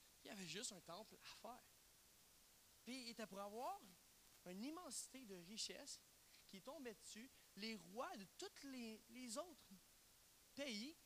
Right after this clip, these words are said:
étaient pour venir lui donner des richesses. Puis il était pour devenir le roi. Mais le king, là, le gars qui réussissait, puis qu'on était pour parler de lui pendant des générations et des générations et des générations.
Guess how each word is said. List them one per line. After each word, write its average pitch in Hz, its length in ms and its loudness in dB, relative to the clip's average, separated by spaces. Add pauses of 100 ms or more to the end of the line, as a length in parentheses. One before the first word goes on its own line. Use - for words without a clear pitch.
(120)
étaient 247 240 6
pour 254 200 2
venir 240 340 2 (100)
lui 202 140 -2
donner 202 420 0 (400)
des 208 120 0
richesses. - 520 -2 (760)
Puis 214 100 4
il 240 40 8
était 294 160 8
pour 262 100 4
devenir 247 380 6 (160)
le 196 260 4
roi. 196 400 4 (840)
Mais 196 160 6
le 269 500 12
king, 220 480 8
là, 139 180 0 (1300)
le 196 140 4
gars 247 160 6
qui 214 160 0
réussissait, 185 580 0
puis - 80 -14
qu'on 185 120 -4
était 190 160 -4
pour 175 140 -6
parler 170 300 -2
de 147 120 -10
lui 185 160 -6
pendant 165 240 -4
des 143 120 -4
générations 156 480 -2
et 160 40 -8
des 156 80 -8
générations 147 440 -8
et 156 60 -6
des 143 80 -6
générations. 131 420 -4